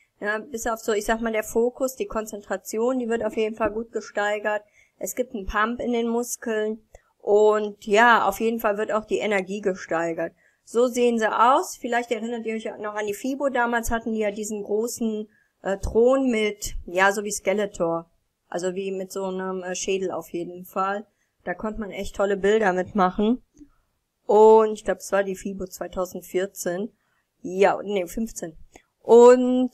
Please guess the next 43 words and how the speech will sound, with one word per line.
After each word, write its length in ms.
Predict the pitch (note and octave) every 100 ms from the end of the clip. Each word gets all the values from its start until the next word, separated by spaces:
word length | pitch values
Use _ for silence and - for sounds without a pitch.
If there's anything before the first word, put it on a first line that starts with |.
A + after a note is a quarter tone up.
| A3
ähm, 800 | A#3+ B3 B3 A#3+ A#3+ B3 B3 B3 -
ja, 420 | - B3 D#4 A3+ - - _ -
schauen 260 | C4 C#4
wir 80 | D4
uns 140 | C#4
ihn 160 | C4 B3+
euch 280 | - B3 -
einfach 280 | A#3+ A#3+ A#3+
nochmal 320 | A#3 A#3 A3
genauer 420 | G#3+ G#3+ G#3+ G3+
an. 220 | F#3+ F3+
Es 160 | G#3 A#3
sind 180 | D4 C4+
zweiundfünfzig 680 | C#4+ C#4+ C4+ B3+ - A3 -
Gramm 260 | A3 C4+
drin 200 | C#4+ D#4+
enthalten. 560 | D#4 C#4+ C4+ C4 C4+ E4
Ihr 300 | B3+ A#3 A#3
habt 200 | A#3 -
einen 180 | G#3+ G#3+
Messlöffel, 480 | A#3 - A3+ A3+
ein 60 | G#3+
Scoop 300 | - A3+ G#3+
sind 180 | G#3+ G3+
fünf 280 | G#3+ G3 -
Gramm. 300 | G#3+ B3 D#4+ _ _ _ -
Insofern 380 | A3+ A#3+ B3
habt 160 | A#3+ A#3+
ihr 80 | A#3
fünfzig 460 | - A#3+ A#3 B3
Portionen 480 | - G#3+ G#3+ G#3 G3+ _
pro 100 | -
Packung. 480 | E3 E3+ E3+ - -
Ist 220 | B3+ C4+
auch 100 | C#4+
wieder 280 | B3+ B3+ B3
die 120 | A#3
Sache, 420 | A#3 A#3 A#3+ A3+ G#3
wenn 160 | A#3
ihr 180 | A#3 G#3+
mehr, 380 | G#3+ G#3+ A3+ A#3
merkt, 360 | - A3 B3 -
so, 160 | A#3+